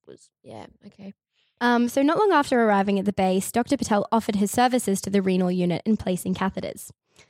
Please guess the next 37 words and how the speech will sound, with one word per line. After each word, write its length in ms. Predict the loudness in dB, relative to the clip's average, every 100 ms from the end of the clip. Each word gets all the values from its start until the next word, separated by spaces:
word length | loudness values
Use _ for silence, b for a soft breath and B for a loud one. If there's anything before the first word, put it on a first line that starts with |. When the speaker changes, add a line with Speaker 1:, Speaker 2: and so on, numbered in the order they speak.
| b _
Speaker 2:
He 200 | 0 2
visited 360 | 2 0 -2
the 80 | 0
unit 280 | 2 2 2
regularly, 600 | 0 0 -2 -2 -2 -6 -4
regularly 520 | -2 2 2 2 0
to 120 | -2
do 180 | -2 -2
so, 320 | 0 -2 -2 -2
and 140 | -2
staff 300 | -2 0 0
noted 280 | 0 0 0
that 180 | -2 -4
he 160 | -4 -2
did 200 | 0 0
not 240 | -2 -2 -6
observe 400 | -6 -2 0 0
the 60 | -2
proper 220 | -4 -4
standards 400 | -4 -2 -2 -2
of 100 | -4
sterility 540 | -4 -2 0 2 2 2
while 160 | 2 2
dealing 300 | 0 -2 -4
with 140 | -4
patients, 520 | 0 0 -2 -6 -10 b b b _
which 160 | 0 2
is 100 | 2
a 120 | 2
big 200 | 0 2
red 220 | 2 2
flag 320 | 0 0 0
in 140 | 2 2
any 200 | 4 4
hospital 440 | 2 0 -2 -2
context, 520 | 0 -2 0 -2 -6 -6
but 240 | -6 -6